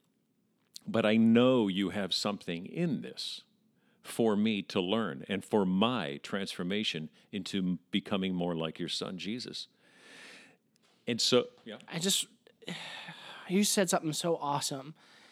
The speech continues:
Speaker 2: that that transformation is so that I look like Jesus and not the ideal person that I have of myself.
Speaker 1: Bingo. There you go, dude. That's it. And that's the letting go of the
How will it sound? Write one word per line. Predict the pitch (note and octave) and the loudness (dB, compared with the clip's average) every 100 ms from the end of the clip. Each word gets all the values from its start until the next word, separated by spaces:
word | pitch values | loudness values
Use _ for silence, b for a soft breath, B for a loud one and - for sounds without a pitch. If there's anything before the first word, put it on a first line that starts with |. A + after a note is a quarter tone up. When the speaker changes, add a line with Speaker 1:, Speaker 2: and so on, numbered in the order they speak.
| b b b b _ - | b b b b _ -6
Speaker 2:
that | D#3 - | -6 0
that | D#3+ F3 E3+ - | 4 6 6 2
transformation | - F#3 E3+ E3 D#3+ E3+ - | -2 0 0 0 2 2 0
is | D3 | -4
so | - | -2
that | D3+ C#3+ | -2 -2
I | D3+ | 0
look | D3+ D#3+ - | 2 2 0
like | C#3+ C3 - | -4 -6 -6
Jesus | - F3 F3 C#3+ C#3 - | 4 6 8 6 2 0
and | - D3 D3 C#3+ | -4 0 2 4
not | D3+ F3+ E3+ D3 - - _ G#3 C#3+ | 6 8 6 2 -4 -20 _ -18 -4
the | E3 D#3+ D#3 - | 2 2 2 -2
ideal | D3 D#3 E3 D#3 D3+ | 2 4 6 4 2
person | C#3 - D#3 - D3 | 0 2 2 2 0
that | C#3 | 0
I | C3+ | -2
have | C3 C3+ C3 | -4 -4 -4
of | B2+ | -4
myself. | B2 A2+ - A2 F#2+ | -4 -2 -4 -6 -10
Speaker 1:
Bingo. | A#2+ A#2 F2+ - _ _ _ _ _ _ - | -12 -12 -12 -16 _ _ _ _ _ _ -2
There | G#2 G#2 | 2 2
you | |
go, | G#2 F#2+ | 4 2
dude. | E2 F#2 F#2 | 2 0 2
That's | A2 - | 0 0
it. | A2 E2 _ b b b b b b | -2 -2 _ b b b b b b
And | F#2+ G#2 | -6 -2
that's | A2+ - | -2 -2
the | A2+ | 0
letting | G#2 G2+ G#2+ A2 | 2 4 4 2
go | G#2 G#2 | 2 2
of | G2+ | 2
the | F#2+ | 0